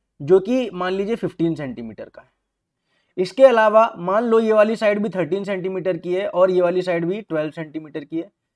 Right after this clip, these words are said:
तो आपको दिख रहा होगा कि ये एक फिगर कैसा है, पैरेललोग्राम का फिगर है। अब इसमें हमको मान लो area of parallelogram फाइंड करना रहता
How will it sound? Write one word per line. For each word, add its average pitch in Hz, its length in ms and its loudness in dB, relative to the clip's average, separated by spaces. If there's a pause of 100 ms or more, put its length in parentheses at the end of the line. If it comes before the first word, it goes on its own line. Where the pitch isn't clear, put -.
(240)
तो 214 60 2
आपको 214 320 4
दिख 202 200 2
रहा 226 140 6
होगा 220 200 4
कि 214 120 -4
ये 220 240 4
एक 220 100 0
फिगर 190 280 2
कैसा 190 280 0
है, 214 160 0
पैरेललोग्राम 175 760 0
का 214 200 -4 (120)
फिगर 113 320 -8
है। - 60 -14 (840)
अब 240 280 2
इसमें 220 280 -2
हमको 233 280 0
मान 214 220 0
लो 214 140 0
area 202 340 0
of 226 140 0
parallelogram 202 640 0
फाइंड 156 320 -6
करना 156 260 -6
रहता 151 320 -6